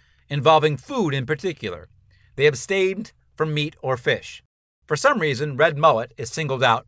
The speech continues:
for a special prohibition, and Plutarch notes they considered the egg taboo as well. Pythagoras and his followers also inherited from the Egyptians a strong revulsion to beans, because of the apparent resemblance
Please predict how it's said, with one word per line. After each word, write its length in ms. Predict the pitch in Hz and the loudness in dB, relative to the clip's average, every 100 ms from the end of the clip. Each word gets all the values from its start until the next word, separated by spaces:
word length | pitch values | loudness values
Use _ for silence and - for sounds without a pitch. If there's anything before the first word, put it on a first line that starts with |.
| _ | _
for 160 | 127 | -4
a 60 | 127 | -4
special 400 | - 160 127 117 | 0 -2 0 -4
prohibition, 640 | 113 107 113 131 117 80 _ _ _ _ _ - | -2 -4 0 0 -2 -6 _ _ _ _ _ -14
and 140 | 110 | -8
Plutarch 440 | 196 226 170 139 | -4 2 4 4
notes 360 | 143 131 135 - _ _ - | 2 -4 -4 -12 _ _ -10
they 140 | 123 | -8
considered 460 | 123 123 160 151 123 | -6 -6 -2 -4 -2
the 140 | 143 | -2
egg 300 | 175 127 107 | 0 0 -2
taboo 480 | 113 104 113 104 95 - | -4 -4 -4 -8 -10 -14
as 140 | 92 | -8
well. 300 | 113 98 - _ _ _ _ _ _ _ | -4 -4 -6 _ _ _ _ _ _ _
Pythagoras 680 | - 139 247 220 156 151 147 | -6 4 6 6 4 2 0
and 100 | 131 | -6
his 140 | 123 | -6
followers 580 | - 214 160 123 127 117 - | 2 4 4 2 -4 -8 0
also 340 | 175 208 196 | 2 2 0
inherited 520 | 151 107 110 107 110 | -4 -4 -2 -2 -4
from 140 | 117 113 | -4 -4
the 100 | 107 | -4
Egyptians 600 | 101 107 - 113 113 - _ _ - | -4 -6 -6 -10 -10 -12 _ _ -12
a 100 | 113 | -10
strong 520 | - - 170 214 202 | -8 -4 0 2 2
revulsion 760 | 196 165 180 180 120 117 113 - _ | 0 2 2 2 -2 -4 -6 -12 _
to 120 | 113 | -12
beans, 640 | 95 135 131 87 76 - - _ _ _ _ _ _ _ | -8 -6 -6 -6 -14 -20 -20 _ _ _ _ _ _ _
because 300 | 135 127 202 | -8 -2 -2
of 80 | 165 | -2
the 100 | 147 | -4
apparent 340 | 123 160 165 | -2 0 0
resemblance 720 | 123 120 190 151 120 120 - | -2 -2 -2 0 -4 -6 -14